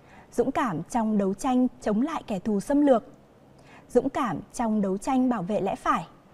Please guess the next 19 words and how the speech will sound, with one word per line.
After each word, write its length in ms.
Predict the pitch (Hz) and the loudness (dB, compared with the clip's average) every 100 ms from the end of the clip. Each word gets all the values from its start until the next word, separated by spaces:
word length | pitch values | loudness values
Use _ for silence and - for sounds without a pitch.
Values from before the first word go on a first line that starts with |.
| - - - - | -20 -20 -20 -6
và 340 | 240 240 233 | -2 0 -2
dũng 180 | 226 269 | -2 -4
cảm 240 | - 302 190 - | -2 -4 -4 -12
trong 280 | - 233 220 | -4 -2 0
đấu 160 | 208 196 | 0 -2
tranh 320 | - 262 254 254 | -2 0 2 0
chống 200 | 247 202 | -4 -2
lại 180 | 285 294 | -4 -6
thiên 180 | - 262 | -2 -2
tai, 300 | 262 254 254 - - - - | 0 -2 -2 -8 -20 -18 0
bảo 200 | 262 196 | 0 2
vệ 220 | 226 247 - | 2 0 -2
cuộc 140 | 214 | -6
sống 300 | - 208 214 | -2 -2 -2
yên 260 | 269 285 240 | 0 2 4
bình 240 | 226 190 175 | 4 0 -2
của 120 | 202 170 | -4 -4
con 220 | 226 233 | -2 0
người. 280 | 226 202 | 2 2